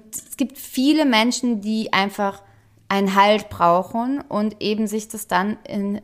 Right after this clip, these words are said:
über solche Methodiken holen und Tools. Und das ist auch okay. Das ist wirklich auch okay. Es gibt da auch, wie gesagt, ich möchte das jetzt nicht über einen Kamm scheren.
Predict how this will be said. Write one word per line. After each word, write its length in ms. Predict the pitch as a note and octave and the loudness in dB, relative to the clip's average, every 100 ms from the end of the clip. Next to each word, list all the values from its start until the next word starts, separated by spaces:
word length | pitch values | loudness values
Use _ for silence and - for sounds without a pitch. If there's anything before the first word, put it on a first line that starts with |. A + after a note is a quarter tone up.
| - | -8
über 280 | F#3+ G3 F#3 | -2 0 2
solche 480 | F#3 F#3+ F#3+ G3 | 2 2 0 -4
Methodiken 720 | F#3+ F#3 F#3 G3+ F3+ D#3 D#3 D#3 | -2 -4 -4 -2 -2 -2 -6 -8
holen 340 | D3+ D3 - | -8 -10 -10
und 160 | - E3 | -10 -10
Tools. 500 | - F3+ D#3+ C3 - - - - - _ - _ - | -4 -2 -2 -4 -10 -16 -18 -20 -20 _ -20 _ -6
Und 100 | A#3+ | -2
das 100 | C4 | 4
ist 40 | |
auch 140 | D#4 D#4 | 4 4
okay. 400 | D#4 B3 E3+ E3 _ _ _ - | 0 0 0 -2 _ _ _ -14
Das 100 | - | -8
ist 80 | |
wirklich 340 | A3 B3 - - | -4 -6 -6 -2
auch 180 | G3 F#3+ | -2 -2
okay. 320 | - - F#3 _ - | -18 -20 -20 _ -14
Es 100 | - | -4
gibt 260 | C#4+ - | -4 0
da 260 | C4+ - G#3 | 0 4 4
auch, 120 | G#3 | 2
wie 80 | G#3 | -6
gesagt, 340 | F#3+ G3 G3 - | -6 -6 -8 -8
ich 60 | |
möchte 260 | G#3+ G#3+ - | -8 -8 -12
das 140 | F#3+ F#3+ | -14 -12
jetzt 200 | F#3+ G#3+ | -8 -6
nicht 220 | A3+ - | -6 -6
über 160 | F#3 - | -4 -2
einen 200 | F3 F3 | -4 -4
Kamm 260 | E3 D#3 | -6 -6
scheren. 320 | - D#3 D3+ | -8 -10 -12